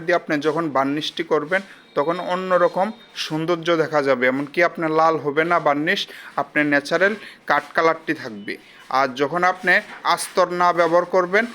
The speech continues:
তাহলে আপনার মালটি যদি টানা দেওয়া হয়, মানে টানলে আপনি একটু লালটি সাইজ মারে। এমনকি আপনারা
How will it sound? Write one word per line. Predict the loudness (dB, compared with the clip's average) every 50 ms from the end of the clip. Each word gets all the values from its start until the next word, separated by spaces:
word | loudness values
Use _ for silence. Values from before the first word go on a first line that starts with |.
| -14 -20 -6 0 0
তাহলে | 2 2 2 2 2 4 4 4 2
আপনার | 2 0 -2 0 2 2
মালটি | 2 2 2 0 -2 -2 0 -2
যদি | -2 -2 -2 -2 0
টানা | 0 0 2 2 2 2 4
দেওয়া | 4 4 4 2 2 2
হয়, | 2 4 4 4 2
মানে | 0 0 0 -2 -2 0
টানলে | 0 0 2 2 2 2 2 0 0 -4 -12 -6 -4 -4 -2
আপনি | 0 0 -2 -2
একটু | -2 -2 0 2 4
লালটি | 4 2 2 -2 -6 -8 -6 -4
সাইজ | -4 -4 -4 -6 -6 -4 -2
মারে। | -2 -2 -2 -4 -10 -14 -20 -20 -20 -10 -4 -2 0
এমনকি | 0 0 -2 -2 0 0 2 2
আপনারা | 0 0 0 2 2 4 2